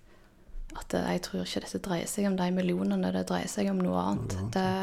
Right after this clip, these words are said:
Speaker 1: er noen, eh, som har blitt tråkket på tærne en gang, tror jeg, som jeg gjerne skulle, må gjerne stå fram, sånn at
Speaker 2: Ja.
Speaker 1: vi kan, eh, finne ut av hva dette her egentlig dreier seg om. For det, det begynner å bli ganske absurd, hele denne her
Speaker 2: Mm.
Speaker 1: debatten.
Speaker 2: Ja, det rimer jo ikke.
Speaker 1: Nei.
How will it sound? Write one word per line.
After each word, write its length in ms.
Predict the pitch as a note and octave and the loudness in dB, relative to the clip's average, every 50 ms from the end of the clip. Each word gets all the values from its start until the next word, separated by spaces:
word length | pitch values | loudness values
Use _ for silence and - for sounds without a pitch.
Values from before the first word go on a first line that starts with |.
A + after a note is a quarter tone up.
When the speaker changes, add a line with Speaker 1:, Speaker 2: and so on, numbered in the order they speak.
| G3 | 2
Speaker 1:
er 40 | G3+ | 2
noen, 280 | G3 F#3 F#3 F#3+ G3 G3+ G3 G3 | 2 2 2 2 2 0 0 0
eh, 380 | F#3+ F#3+ F#3 F#3 F#3 F#3 - - - - - - - - - - - - - - - - - - - | -2 -2 -2 -2 -4 -6 -8 -12 -16 -20 -20 -20 -20 -20 -20 -20 -20 -20 -20 -20 -20 -20 -20 -18 -4
som 100 | - G#3 | 0 2
har 80 | G3+ G3 | 4 4
blitt 140 | G3+ G3+ - | 4 2 2
tråkket 300 | - F3 - - - G3+ | 0 0 0 0 0 0
på 60 | - G3+ | 2 0
tærne 440 | - F3+ F3+ G3+ - - A#3+ G#3+ G3+ F#3+ F#3 | 2 2 2 2 4 4 6 6 6 6 4
en 80 | F#3 | 4
gang, 160 | F#3 F#3 F#3 F#3 F3+ | 4 2 2 0 0
tror 160 | - - F#2+ | 0 0 0
jeg, 160 | F#2 F#2+ F#2+ - - - | 0 0 -2 -4 -8 -8
som 300 | - - G2 F#2+ F#2+ G2 | -4 -2 0 0 2 2
jeg 320 | F#3+ F#3+ - - - G3 | 0 0 0 0 2 2
gjerne 300 | F#2+ - - F#2+ G2 - G#3+ G3+ | 2 2 2 0 0 0 -2 -2
skulle, 400 | - - - F#3+ F#3+ F#3+ F#3+ - - - - - - - - - - G#3 | -4 -4 -4 -2 -2 -2 -4 -6 -10 -16 -18 -20 -20 -20 -20 -6 4 6
må 80 | G3+ | 8
gjerne 160 | G3 F3+ F#3+ G3+ | 8 8 6 4
stå 140 | - - G#3+ | 2 0 -2
fram, 300 | - - - G3 A3+ C4 B3+ B3+ - - | 2 4 6 8 8 8 6 4 0 0
sånn 220 | - G#3+ G3+ - | 2 6 6 8
at 80 | A2+ G#2+ | 8 8
Speaker 2:
Ja. 20 | - | 6
Speaker 1:
vi 80 | G3 - | 6 4
kan, 240 | G3+ G3 F#3+ F#3+ F#3+ | 2 0 0 0 0
eh, 580 | F#3+ - - F#3+ F#3+ G3+ - - G3+ - G3 | 0 0 -2 -2 -2 -2 -4 -4 -4 -4 -6
finne 300 | F#3 - G3+ F#3+ F#3+ F3+ | -2 0 0 0 2 0
ut 100 | - F#3 F#3+ | 0 0 -2
av 80 | G3+ G3+ | -2 -2
hva 80 | G#3 G3+ | -2 -6
dette 180 | - - - | -6 -4 -2
her 80 | G3 - - | -2 0 0
egentlig 160 | G3+ G3+ G3 | -2 -2 -2
dreier 240 | G#3 G3 - - F#3+ | -2 -4 -6 -6 -4
seg 160 | - - G3+ | -6 -4 -2
om. 160 | F#3+ F#3 G#3 - - | -2 -2 -2 -6 -8
For 220 | - - - G3 G3 | -14 -6 -4 -2 0
det, 100 | F#3+ F#3+ F#3+ F#3+ F#3+ F#3+ G3+ G#3+ - - - - - - | 0 0 0 -2 -2 -4 -6 -8 -10 -12 -16 -18 -6 -4
det 80 | G3 F3+ | 0 2
begynner 240 | F#3+ F#3 F#3+ G3+ G3 | 4 4 4 4 4
å 60 | F#3+ | 2
bli 80 | F#3 F#3 | 2 2
ganske 240 | F3 E3+ - - F#3+ | 0 -2 -2 -2 -2
absurd, 480 | F3+ - - - F#3 G3 G3 - - | -2 -2 -4 -2 -2 -2 -4 -4 0
hele 240 | - F3+ F3+ F#3 - | 0 0 2 2 2
denne 160 | - - - | 4 4 4
her 60 | B2 A#2 | 4 2
Speaker 2:
Mm. 80 | G#2+ | 2
Speaker 1:
debatten. 380 | G2+ - A2 A#2+ A#2 - G3+ F3+ | 2 0 0 -2 -4 -6 -8 -8
Speaker 2:
Ja, 120 | - B2+ A#2 A2 | -4 -2 -2 0
det 80 | G#2+ | 0
rimer 240 | G#2+ E2+ E2+ F2+ A2 | 0 0 0 0 0
jo 80 | C3 C3 | 0 -2
ikke. 200 | B2+ - G#2+ - - - - - - - - | -2 -4 -6 -8 -8 -14 -20 -20 -20 -8 -2
Speaker 1:
Nei. 260 | F3+ F3 F3 F3+ G3 | -2 0 0 -2 -6